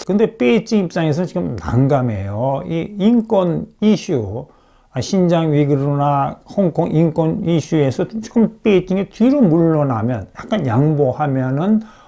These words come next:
어, 이 이유하고 투자 협정이 다시, 어, 되살아나고 비준될 가능성이 크거든요. 그런데 그렇게 되면은 체제가 위협을 받죠.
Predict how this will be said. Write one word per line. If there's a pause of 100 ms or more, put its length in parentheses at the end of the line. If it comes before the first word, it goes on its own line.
(200)
어,
이 (320)
이유하고
투자
협정이 (100)
다시, (260)
어, (140)
되살아나고 (320)
비준될
가능성이
크거든요. (720)
그런데
그렇게
되면은 (560)
체제가
위협을
받죠.